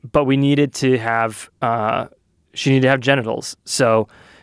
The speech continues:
um, we, I looked at shark genitals. I started looking at different things like oysters and just different kind of sea life that looked labial. But,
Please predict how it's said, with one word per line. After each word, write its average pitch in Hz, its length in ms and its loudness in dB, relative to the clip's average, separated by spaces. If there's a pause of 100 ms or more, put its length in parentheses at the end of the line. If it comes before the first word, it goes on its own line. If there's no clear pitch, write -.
(180)
um, 113 440 0
we, 120 400 0 (760)
I 143 80 2
looked 147 220 2
at 135 60 -4
shark 123 340 0
genitals. 120 600 -6
I 127 140 -2
started 175 500 2
looking 135 240 0
at 120 100 0
different 117 280 -2
things 113 360 -4
like 110 300 -4 (380)
oysters 113 540 0
and 113 140 -2
just 104 160 -6
different 117 300 -4
kind 117 160 -4
of 104 80 -8
sea 123 220 -4
life 110 320 0
that - 180 -4 (100)
looked 127 220 -6 (600)
labial. 110 480 0
But, - 300 0